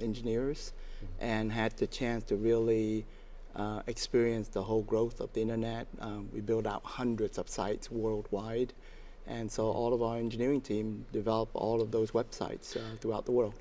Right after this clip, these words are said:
Speaker 2: You must have a tear in your eye on how Yahoo ended up, but we don't want, we won't wanna go
Speaker 1: Yes.
Speaker 2: there.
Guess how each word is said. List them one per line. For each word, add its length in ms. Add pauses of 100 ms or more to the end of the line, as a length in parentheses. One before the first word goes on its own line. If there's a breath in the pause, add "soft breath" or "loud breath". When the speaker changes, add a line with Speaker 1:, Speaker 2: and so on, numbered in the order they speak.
(140)
Speaker 2:
You 100
must 140
have 80
a 60
tear 260
in 40
your 160
eye 140
on 60
how 140
Yahoo 400
ended 220
up, 100
but 60
we 100
don't 100
want, 100
we 160
won't 220
wanna 220
go 40
Speaker 1:
Yes. 380
Speaker 2:
there. 80